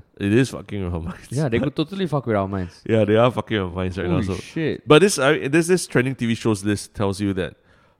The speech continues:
Speaker 1: a lot of people watch Korean dramas in
Speaker 2: Yeah.
Speaker 1: Singapore, which is, uh,
Speaker 2: <laughs> Oh,
Speaker 1: yeah.
Speaker 2: and a lot of people fucking pirate the Hotel Del Luna, right? They probably
Speaker 1: Yeah.
Speaker 2: did Hotel Del Luna. Let's, let's see the first search.
Speaker 1: Yeah.
Speaker 2: Is it watch online free?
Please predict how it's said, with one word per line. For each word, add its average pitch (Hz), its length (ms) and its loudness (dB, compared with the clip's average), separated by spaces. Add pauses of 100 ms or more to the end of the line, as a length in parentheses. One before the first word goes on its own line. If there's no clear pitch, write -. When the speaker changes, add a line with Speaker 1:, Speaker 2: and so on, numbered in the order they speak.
(240)
Speaker 1:
a 92 60 -6
lot 98 260 0
of 90 60 -6
people 90 280 -6
watch 87 220 -6
Korean 87 560 -8 (200)
dramas 85 380 -10
in 85 60 -14
Speaker 2:
Yeah. 85 60 -14
Speaker 1:
Singapore, 107 400 -4 (400)
which 107 180 -4
is, 113 220 2
uh, 101 400 2 (300)
Speaker 2:
<laughs> - 340 -12
Oh, 214 300 6 (120)
Speaker 1:
yeah. 226 120 -14
Speaker 2:
and 180 160 -8
a 185 80 -8
lot 185 140 -6
of 170 60 -8
people 185 320 -4 (220)
fucking 156 360 -4
pirate 147 380 2
the 127 80 -4
Hotel 139 340 -2
Del 123 120 -4
Luna, 127 380 -4
right? 101 220 -6
They 127 80 -6
probably 92 320 0
Speaker 1:
Yeah. 82 120 -8 (260)
Speaker 2:
did 165 180 0
Hotel 151 440 0
Del 123 240 -2
Luna. 131 300 0
Let's, 113 340 -2
let's 147 200 -6
see 151 140 -6
the 113 100 -4
first 117 280 -6
search. - 340 -6 (220)
Speaker 1:
Yeah. 90 200 -16 (380)
Speaker 2:
Is 117 160 -8
it 135 120 2
watch 131 240 2
online 120 380 -2
free? 113 340 -6